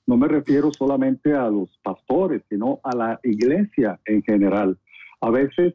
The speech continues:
eh, se tienen expectativas que no son,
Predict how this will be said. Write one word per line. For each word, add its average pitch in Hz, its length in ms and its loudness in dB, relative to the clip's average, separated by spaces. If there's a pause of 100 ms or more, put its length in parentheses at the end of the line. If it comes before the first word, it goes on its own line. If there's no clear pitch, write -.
(640)
eh, 131 340 2
se 131 100 -2 (140)
tienen 165 420 2
expectativas 139 1040 -2 (380)
que 135 160 0
no 135 240 0 (140)
son, 196 340 -2